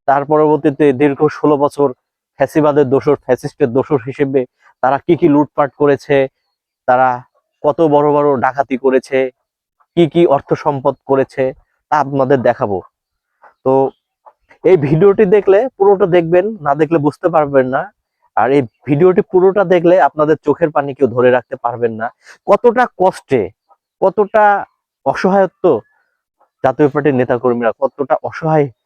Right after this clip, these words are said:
মতো জীবনযাপন করে, সেটা আপনাদের দেখাবো। এই বিষয়গুলো দেখতে পুরোটা ভিডিও দয়া করে দেখবেন, এবং পুরো ভিডিও না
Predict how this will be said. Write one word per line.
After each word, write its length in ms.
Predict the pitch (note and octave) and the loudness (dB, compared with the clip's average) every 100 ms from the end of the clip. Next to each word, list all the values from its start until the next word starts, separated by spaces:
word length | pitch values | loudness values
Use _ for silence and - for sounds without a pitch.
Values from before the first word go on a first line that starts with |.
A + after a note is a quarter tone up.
| _ _ _ | _ _ _
মতো 240 | C3 B2+ C3 G#2 G2+ | -4 0 0 0 -4
জীবনযাপন 540 | B2 B2+ C3 A#2+ A2 A2+ G2+ | -4 -2 0 -2 -2 -4 -4
করে, 160 | F#2+ F2 _ _ _ _ _ _ _ _ _ _ _ _ - | -8 -8 _ _ _ _ _ _ _ _ _ _ _ _ -8
সেটা 180 | A#2+ B2+ | -4 -2
আপনাদের 300 | A#2+ B2 A#2 G#2 | -2 0 0 0
দেখাবো। 320 | A2+ A#2+ G2 E2+ _ _ _ _ _ _ _ - | -2 -2 -4 -6 _ _ _ _ _ _ _ -2
এই 160 | B2+ D3 D#3+ - _ _ | 0 2 -2 -8 _ _
বিষয়গুলো 440 | B2 C3+ F#3 F#3 F#3+ F3+ | -4 0 2 2 2 0
দেখতে 220 | E3 A3 G#3+ - | 0 2 2 0
পুরোটা 280 | A#3+ A#3 G#3 F3+ | 2 2 2 0
ভিডিও 200 | F3+ F#3+ E3 | 2 2 2
দয়া 160 | D#3 D3+ | 2 0
করে 120 | D#3 D3 | -2 -2
দেখবেন, 300 | D3 D3 E3 F#3 _ _ _ _ _ B2+ | -2 -2 -2 -4 _ _ _ _ _ -2
এবং 240 | C3 D#3 D#3 | 0 0 0
পুরো 140 | F#3+ G3 E3+ | 0 2 2
ভিডিও 240 | F3 F3+ E3+ | 2 2 2
না 60 | C3+ | 2